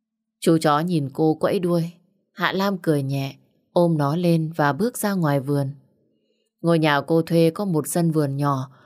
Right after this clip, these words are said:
với vài loại cây địa phương. Mùa này cây trong vườn bắt đầu có quả.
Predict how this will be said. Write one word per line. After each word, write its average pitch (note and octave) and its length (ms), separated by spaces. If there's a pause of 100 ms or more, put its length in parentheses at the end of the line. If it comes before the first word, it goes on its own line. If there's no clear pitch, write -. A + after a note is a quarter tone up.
(260)
với D#3+ 180
vài D#3 300
loại C#3+ 220
cây E3+ 180
địa D3+ 240
phương. E3+ 340 (340)
Mùa D#3+ 180
này D3+ 200
cây F#3+ 200
trong G3 260
vườn D3+ 240
bắt G#3+ 160
đầu C#3 200
có D3 240
quả. C#3 320